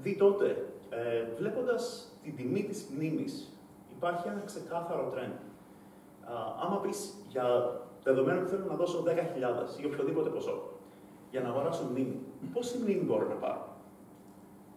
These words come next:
Κατά τη διάρκεια του χρόνου υπάρχει μια σταθερή, ε, εκθετική αύξηση, και είναι εκθετική γιατί ο κάθετος άξονας είναι λογαριθμική κλίμακα, που λέει ότι πρώτον,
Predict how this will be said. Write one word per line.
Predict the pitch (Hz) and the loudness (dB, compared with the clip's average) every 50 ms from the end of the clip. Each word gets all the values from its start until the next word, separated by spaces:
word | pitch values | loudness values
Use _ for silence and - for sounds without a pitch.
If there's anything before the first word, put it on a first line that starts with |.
| - - - - - - - - - - - - - - - - - | -20 -20 -20 -20 -20 -20 -20 -20 -20 -20 -20 -20 -20 -18 -18 -8 -2
Κατά | 139 139 135 | 0 2 2
τη | 131 - - | 2 2 2
διάρκεια | - 202 - - - 269 | 2 4 4 2 2 -2
του | - - - | -4 -4 -2
χρόνου | 160 160 165 160 143 127 - - - - - - - | 0 2 2 4 4 4 2 2 0 -4 -6 -8 -4
υπάρχει | - 185 196 196 196 202 196 190 | 2 4 4 4 4 2 0 0
μια | 196 202 196 | 0 0 0
σταθερή, | 190 - 175 - 156 139 139 151 170 185 180 - - - - - - - 117 120 123 120 - | 0 0 -2 -2 -2 -2 -2 -2 0 0 0 -2 -4 -6 -8 -12 -14 -12 -8 -6 -6 -4 -4
ε, | |
εκθετική | - - - 131 120 120 - - - 120 | -6 -6 -2 -2 -2 -2 -2 2 2 4
αύξηση, | 123 - - - - - - - - - - - | 4 4 4 2 -2 -4 -2 -2 -2 -2 -4 -6
και | - 165 | -6 -4
είναι | 151 151 | -2 -2
εκθετική | - - 139 127 - - - - | 0 0 0 0 0 -2 -4 -2
γιατί | 135 127 120 131 | -2 -2 0 0
ο | 131 - - | -2 -2 -2
κάθετος | 156 170 170 - - 151 131 131 | -2 -2 -2 -2 -2 -2 0 0
άξονας | 127 127 - - - - - - - - - - - - - - - - - | 0 -2 -2 -6 -8 -10 -12 -14 -16 -16 -18 -20 -20 -20 -20 -20 -20 -16 -8
είναι | 90 87 87 | -4 -2 0
λογαριθμική | - - 90 90 - - - - - - 82 | 0 2 2 0 0 0 -2 -4 -6 -6 -6
κλίμακα, | - - - 101 - - - - - - - - - - - - - - - - - - - - - - - - | -6 -4 -4 -4 -4 -4 -4 -6 -6 -8 -12 -14 -18 -18 -20 -20 -20 -20 -20 -20 -20 -20 -20 -20 -20 -20 -12 -8
που | 180 | -4
λέει | 196 247 277 | -2 0 2
ότι | 269 262 262 - 208 180 160 147 - - - - - - - - | 2 2 2 2 0 0 0 0 -2 -2 -6 -10 -12 -14 -4 2
πρώτον, | 220 240 - - - - | 2 4 4 4 0 0